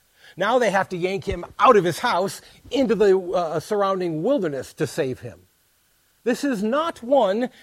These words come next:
going willingly to salvation, but one who is compelled by God's mercy to be saved. Verse seventeen, and they,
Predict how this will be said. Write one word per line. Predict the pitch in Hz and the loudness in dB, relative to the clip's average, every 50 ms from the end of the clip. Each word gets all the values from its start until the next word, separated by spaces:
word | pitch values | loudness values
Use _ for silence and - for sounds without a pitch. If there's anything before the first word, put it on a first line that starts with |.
| _ - | _ 0
going | 220 220 233 226 220 196 196 185 | 4 4 4 4 4 2 2 6
willingly | 240 285 285 226 180 175 170 175 185 202 208 | 6 6 6 6 4 2 2 2 2 2 0
to | 156 - 220 214 | -2 -2 -4 -4
salvation, | - - 233 220 220 220 254 285 285 - - - 143 113 95 87 87 - _ _ _ _ _ _ _ _ _ _ _ _ _ _ _ _ _ _ _ _ _ _ _ _ _ _ _ _ _ _ | -2 0 0 0 2 4 2 2 2 0 -4 -6 -6 -6 -6 -10 -20 -20 _ _ _ _ _ _ _ _ _ _ _ _ _ _ _ _ _ _ _ _ _ _ _ _ _ _ _ _ _ _
but | 156 151 156 | -10 -10 -6
one | 151 160 175 175 180 170 | -4 -2 -2 0 -2 -4
who | 120 151 170 170 165 - | -4 -4 -6 -6 -6 -4
is | - 165 156 156 151 151 143 - | -4 -2 -2 -2 -2 -4 -6 -8
compelled | - _ - 143 127 123 - - - - - 196 196 170 135 120 104 95 95 104 104 110 - _ _ _ _ - _ _ _ _ _ | -12 _ -8 -8 -8 -8 -14 -18 -20 -14 -6 0 2 2 2 2 0 -4 -8 -10 -14 -16 -18 _ _ _ _ -20 _ _ _ _ _
by | 120 143 139 135 | -2 0 0 0
God's | 127 123 143 131 127 127 113 - - | 0 0 0 0 0 0 -2 -8 -12
mercy | 135 135 151 156 143 - - - - 104 98 92 90 92 _ _ _ _ _ _ _ _ _ _ _ _ | -4 2 4 4 4 2 -4 -14 -14 -14 -14 -16 -18 -20 _ _ _ _ _ _ _ _ _ _ _ _
to | - - 139 117 | -14 -14 -12 -12
be | 113 113 113 | -12 -12 -14
saved. | - - - - 123 117 110 98 87 82 82 85 _ - _ _ _ _ _ _ _ _ _ _ _ _ _ _ _ _ _ _ _ _ _ _ _ _ _ _ _ _ _ _ _ _ _ _ _ _ _ _ _ _ _ _ | -14 -14 -12 -12 -10 -10 -12 -14 -16 -20 -20 -20 _ -20 _ _ _ _ _ _ _ _ _ _ _ _ _ _ _ _ _ _ _ _ _ _ _ _ _ _ _ _ _ _ _ _ _ _ _ _ _ _ _ _ _ _
Verse | 147 147 - | -4 -4 0
seventeen, | - 165 147 151 139 - 147 143 131 123 | 2 0 0 0 -2 -8 -8 -8 -6 -2
and | 135 143 147 151 | -2 -2 2 2
they, | 160 165 160 165 160 | 2 2 2 -2 -4